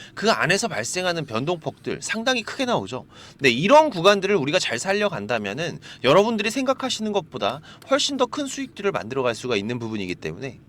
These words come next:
지금 우리 구독자님들께서도 이렇게 매매를 해 가시면서 생각보다 큰 수익들이 나오다 보니까 많이들 좋아하고 계시는데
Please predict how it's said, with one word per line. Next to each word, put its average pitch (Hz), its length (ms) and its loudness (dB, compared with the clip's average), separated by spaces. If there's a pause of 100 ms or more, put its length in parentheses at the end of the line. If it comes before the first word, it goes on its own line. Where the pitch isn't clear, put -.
(440)
지금 214 240 2
우리 208 140 4
구독자님들께서도 220 960 0
이렇게 170 320 -2
매매를 165 340 4
해 240 80 2
가시면서 113 720 -2
생각보다 196 480 -2
큰 220 220 -6
수익들이 208 420 -6
나오다 156 360 0
보니까 110 420 -6
많이들 107 320 -6
좋아하고 139 420 4
계시는데 98 640 -6